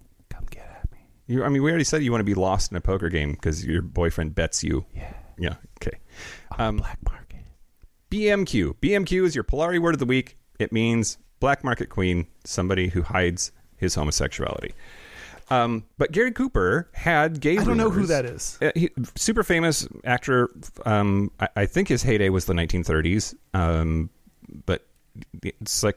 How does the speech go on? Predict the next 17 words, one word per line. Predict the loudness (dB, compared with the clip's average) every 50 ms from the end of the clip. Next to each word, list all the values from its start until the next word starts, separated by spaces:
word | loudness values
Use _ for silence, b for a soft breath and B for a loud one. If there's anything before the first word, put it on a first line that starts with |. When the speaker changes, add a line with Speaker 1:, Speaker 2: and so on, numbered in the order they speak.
| -4 -8
Speaker 2:
like, | -10 -10 -10 -16 -20 -20 -16
super | -12 -4 -4 -4 0 0 0 0
duper | 0 0 -2 0 2 2 2 2 -2 _
famous, | -6 -2 -2 0 0 0 0 -2 -2 -4 -2 -2
like | -2 -2 -2 -8 -4
the, | -2 0 0 0 -4 -6 -6
the | -4 -2
Tom | 0 0 2 0 0
Cruise | 0 0 0 2 2 2
of | 2
his | 0 0 0 0
day. | 0 2 2 2 0
That's | 0 0 0 0 0 0
not | -2 -2 0
problematic | 0 -2 0 0 0 0 0 0 0 0
at | 0 0
all. | 0 0 0 -2